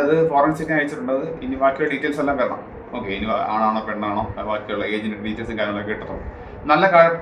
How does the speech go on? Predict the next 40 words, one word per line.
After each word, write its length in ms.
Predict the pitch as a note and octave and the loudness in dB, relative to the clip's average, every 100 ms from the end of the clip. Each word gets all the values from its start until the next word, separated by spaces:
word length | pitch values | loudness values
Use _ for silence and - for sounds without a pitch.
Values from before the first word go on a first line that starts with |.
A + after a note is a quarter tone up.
| D#3 | 4
കാലപ്പഴക്കമുണ്ട്. 540 | D3+ D#3 C#3 A2 G2+ | 4 4 2 2 0
അതുകൊണ്ട് 200 | A2 B2+ C3 | -2 -2 2
ഒരു 60 | B2+ | 2
അമ്പത് 220 | B2+ C3+ | 4 4
വർഷം 240 | C3+ - | 4 2
എന്നൊക്കെ 200 | C3 B2+ B2+ | -2 -2 -2
പറയാൻ 180 | B2 A#2+ | -4 0
പറയല്ല. 280 | A2+ G2 F#2+ - | 0 0 -2 -8
അത് 80 | - | -6
ഈ 100 | A#2 A2 | -4 -2
അമ്പത് 180 | A2 B2+ | 0 2
വർഷത്തിന് 340 | B2+ C3 C#3 | 2 0 -4
മുമ്പ് 160 | C#3 C#3+ | -2 -2
മരിച്ചു 220 | B2+ B2 D#3 | -2 -2 0
എന്നുള്ളതല്ല, 420 | D#3 D#3 B2+ B2+ A#2 | 0 0 -2 -2 -4
അതിനുശേഷമായിരിക്കും. 720 | A#2 C3 B2+ D3 C3+ B2+ C3 | -4 0 2 4 2 0 -4
പക്ഷേ 180 | A#2+ C#3+ | -4 -6
ഈ 80 | B2+ | -6
അമ്പത് 160 | C3+ | -6
വർഷത്തിനെങ്കിലും 600 | C#3+ - C3+ D3 C#3+ D#3+ - - - | -8 -8 -8 -4 -2 -2 -6 -12 -2
മാൻ 160 | B2 D3 | 0 0
മിസ്സിംഗ് 260 | C3+ F3+ D#3+ | -2 -2 0
കേസുകൾ 220 | D#3 D#3+ | 0 0
എടുക്കണം, 240 | A#2+ F#2+ F#2+ | 0 -2 -2
എങ്കിലല്ലേ 460 | A#2 B2+ C3 C#3+ C#3 - - | 0 0 2 0 -2 -8 -6
നമുക്ക് 220 | C#3+ D3 | 0 6
ആ 20 | D3 | 6
ഒരു 100 | D3 | 4
ഇത് 60 | D3+ | 2
കിട്ടത്തുള്ളൂ. 320 | C#3+ B2+ - - - - - - - - - | 0 -2 -6 -10 -14 -14 -14 -14 -14 -10 -4
ഓക്കെ, 140 | C3 - - - B2 | -2 -2 -10 -2 2
ആ, 20 | A#2+ A#2+ A#2 - - - - - - | 4 4 2 -2 -10 -14 -16 -16 -2
അപ്പൊ 160 | D3+ E3+ | 6 6
ആ 20 | E3+ | 6
സ്യൂട്ട്കേസിന് 460 | G3 G#3+ A#3 A#3 F#3+ | -2 2 2 4 4
നല്ല 120 | E3+ | 6
പഴക്കമുണ്ട്, 340 | C#3+ C3+ A2+ | 6 4 4
അത് 80 | B2 C3 | 4 4
കാണുമ്പോൾ 280 | C3+ D3 C#3+ | 4 4 0
നമുക്ക് 180 | C3 | 0